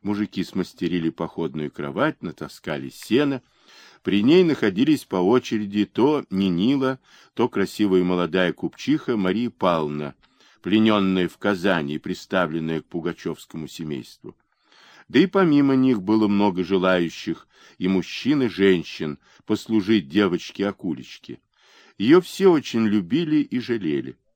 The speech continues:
Возле палатки всегда толпа и днем, и ночью. И лагерь как-то весь стих, и вино не пилось,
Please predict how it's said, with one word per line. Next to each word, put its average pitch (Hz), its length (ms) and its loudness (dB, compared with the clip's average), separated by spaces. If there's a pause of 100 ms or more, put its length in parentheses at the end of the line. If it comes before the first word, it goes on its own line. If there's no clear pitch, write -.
(640)
Возле 117 360 4
палатки 120 540 0
всегда 98 480 -4
толпа 131 560 -4
и 92 180 -10
днем, 90 400 -4
и 120 40 -6
ночью. 87 500 -10 (1500)
И 95 100 0
лагерь 104 460 0
как-то - 320 -2
весь 92 260 0
стих, - 640 -6 (460)
и 90 120 -4
вино 98 400 2
не 143 160 2
пилось, 120 680 -2